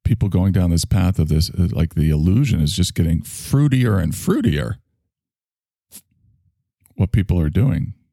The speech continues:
they're turning into, uh, a certain segment of the population is turning into, like, that guy on the corner,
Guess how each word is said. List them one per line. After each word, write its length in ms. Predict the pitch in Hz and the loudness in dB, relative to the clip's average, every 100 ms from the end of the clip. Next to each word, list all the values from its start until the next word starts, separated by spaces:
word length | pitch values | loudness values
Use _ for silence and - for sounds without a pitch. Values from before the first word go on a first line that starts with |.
| _ _ _ | _ _ _
they're 100 | 90 | -4
turning 340 | - 107 110 | 0 0 2
into, 440 | 104 98 98 92 90 | 2 2 0 2 2
uh, 140 | 90 - _ _ _ _ _ | 0 -4 _ _ _ _ _
a 60 | - | -4
certain 340 | - 107 92 | 0 0 0
segment 520 | 80 - 131 101 85 80 | 0 0 -2 0 0 0
of 120 | 82 | 0
the 100 | 80 | 0
population 600 | 82 78 80 85 104 78 | 0 2 0 2 2 0
is 80 | 82 | 0
turning 300 | - 80 85 | 2 2 2
into, 280 | 85 82 85 | 2 2 2
like, 340 | 82 - 78 | 2 2 0
that 160 | 78 78 | -2 0
guy 180 | 71 73 | 2 2
on 100 | 71 | 0
the 80 | |
corner, 400 | - 113 180 73 | 0 0 2 0